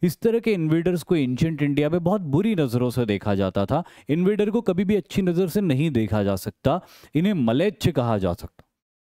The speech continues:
तो आचार्य चाणक्य ने कहा चंद्रगुप्त, चंद्रगुप्त से कि इन मलेच्छों को हमको पीछे धकेलना पड़ेगा, उसके लिए हमको इनसे युद्ध करना पड़ेगा। और तब आचार्य चाणक्य के कहने पर चंद्रगुप्त की सेनाएं आगे बढ़ी और उन्होंने सेल्यूकस निकाटोर को डिफीट किया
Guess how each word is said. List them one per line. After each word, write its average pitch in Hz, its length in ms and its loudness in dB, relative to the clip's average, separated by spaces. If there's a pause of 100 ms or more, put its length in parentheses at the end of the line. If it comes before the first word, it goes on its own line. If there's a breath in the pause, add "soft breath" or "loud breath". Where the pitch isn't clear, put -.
(200)
तो 180 60 2
आचार्य 226 440 2
चाणक्य 196 460 0
ने 190 160 0
कहा 165 240 0
चंद्रगुप्त, 151 600 -2 (280)
चंद्रगुप्त 156 480 0
से 175 180 0
कि 190 160 -2
इन 175 140 0 (120)
मलेच्छों 135 560 0
को 202 200 0
हमको 127 500 0
पीछे 156 380 -2
धकेलना 135 460 0
पड़ेगा, 113 460 0 (260 soft breath)
उसके 113 260 -2
लिए 143 120 2
हमको 117 220 -2
इनसे 127 220 0
युद्ध 104 280 -2
करना 87 300 -2
पड़ेगा। 85 420 -10 (520)
और 123 100 0 (100)
तब 254 160 2
आचार्य 185 420 0
चाणक्य 156 460 -2
के 156 140 -2
कहने 117 360 0
पर 143 160 -2
चंद्रगुप्त 113 600 -2
की 135 120 -2
सेनाएं 101 380 0
आगे 92 260 0
बढ़ी 113 380 0 (340 soft breath)
और 139 160 0
उन्होंने 127 320 0
सेल्यूकस 113 540 -2
निकाटोर 98 460 -2
को 101 120 -4
डिफीट 113 500 -2
किया 175 320 0